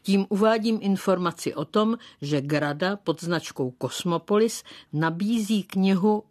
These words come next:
Ingrid von Oelhafen a Tima Teita Hitlerovi ukradené děti aneb projekt Lebensborn a pátrání jedné ženy po její pravé identitě s velmi dojemným snímkem vůdce na titulu.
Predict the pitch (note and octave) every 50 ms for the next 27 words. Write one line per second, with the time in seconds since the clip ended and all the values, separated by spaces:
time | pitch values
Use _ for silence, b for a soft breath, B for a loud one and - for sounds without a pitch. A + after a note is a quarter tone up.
0 | _ _ F#3 F#3 F#3+ F#3 F3 G#3+ G3 F#3+ F#3 - - - E3+ D3+ C3+ A#2+ - _
1 | - E3+ E3+ D#3+ E3 E3 F3+ F3+ F#3+ F#3+ - - - G#3 G#3+ A3 G#3+ - _ -
2 | F3 E3+ - - F#3 E3+ D3 B2+ - _ - D#3+ E3 E3 E3 - A3+ A3 A#3 A#3+
3 | B B B B B B B - D3 F#3 F#3+ - - - G#3+ G#3 G#3 G#3 G#3+ G#3
4 | G#3 A3 A3+ A3 - - F#3 - - - G3 F#3 F#3 F3+ F3 F#3+ F#3 F#3+ F#3+ F#3
5 | F#3 E3+ F#3+ F#3+ F3+ - - D3 C3+ B2+ B B B B B B B _ _ G3+
6 | F#3+ F#3 F#3+ G3+ G3 - - - _ - - F#3 F#3 F#3 F3 D#3+ D#3 - - _
7 | - C3+ C3+ C#3+ D3 D3 C#3+ C#3+ E3+ E3+ F3+ F3 E3+ F3+ F3 G3 G#3 A3 A3+ A#3
8 | B3+ C4 B B B B B _ - A3 A3 A3 - G#3+ G#3 G#3 G3+ - G#3+ G#3+
9 | G#3 G#3+ A3 A3 A3 A3 G#3+ F#3 F3 E3 D3+ C3+ C#3+ C#3 F3 F3+ G3 G3+ G#3 G3
10 | - - - E3 F3+ E3+ F3 F#3 F3 - - F3+ E3+ D#3+ F3 E3+ F3 - - D#3+
11 | D#3 F3 E3+ E3+ E3 D#3 - D#3+ D#3 - - C3 C3 B B B B B B B
12 | - - - - C#3+ B2+ C#3+ D3+ E3 F#3 G3 G#3 G#3+ G#3+ A3 G#3+ F#3+ G3+ F#3 F#3
13 | F3 F3 F3 F3+ F3 F#3 F#3 F#3 F#3 - - - F3 E3 E3+ D#3+ - C3 C3 C3+
14 | C3 D3 D3 - - - - - G3 F3 C#3+ B2 - - C3+ - - B2+ A#2+ G#2+
15 | E2+